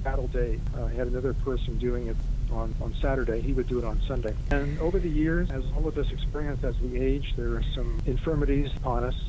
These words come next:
Over the last few years, Frank's legs were not as strong as they used to be, and he wasn't able to stand out there and, and do the best job that he wanted to do because of his physical, uh,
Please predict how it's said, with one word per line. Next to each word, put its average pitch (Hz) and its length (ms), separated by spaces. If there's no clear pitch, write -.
Over 202 120
the 147 80
last 151 260
few 147 80
years, 135 300
Frank's 147 260
legs 139 400
were 120 160
not 123 140
as 117 100
strong 123 340
as - 160
they 120 80
used 123 280
to 120 60
be, 117 180
and 113 80
he - 80
wasn't 135 300
able 131 180
to 110 120
stand 123 280
out 113 240
there 120 220
and, - 240
and 123 140
do 160 160
the - 120
best 139 300
job 131 260
that 127 100
he 143 140
wanted 131 340
to 117 60
do 135 380
because 123 360
of 120 80
his 127 180
physical, 120 500
uh, 113 180